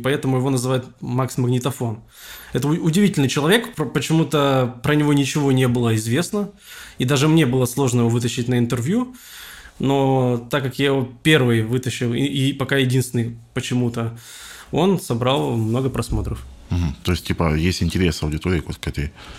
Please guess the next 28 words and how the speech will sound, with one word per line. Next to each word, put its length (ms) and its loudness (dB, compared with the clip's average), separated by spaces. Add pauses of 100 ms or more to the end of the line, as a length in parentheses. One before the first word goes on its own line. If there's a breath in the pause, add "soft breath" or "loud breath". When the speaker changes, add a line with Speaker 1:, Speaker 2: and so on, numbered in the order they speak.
(100 loud breath)
Speaker 1:
Да, 160 6
Speaker 2:
истории. 120 8
Speaker 1:
ну 60 8
и 80 10
плюс 300 4
он 180 8
всё-таки 340 4
мем 840 4 (220)
ходячий, 540 2 (220)
Speaker 2:
Мгм. 120 -8
Speaker 1:
и 180 2
мемы 460 4
сейчас, 420 -2
они 540 2
хорошо, 880 0 (180)
э, 60 -16
Speaker 2:
Понял. 400 0
У 40 -2
меня 100 -2
уже 120 0
Speaker 1:
просматриваются, 720 6
Speaker 2:
целый 300 4
Speaker 1:
и 20 4
большая, 600 2
большой 280 0
интерес 260 2
к 60 -16
мемам. 360 0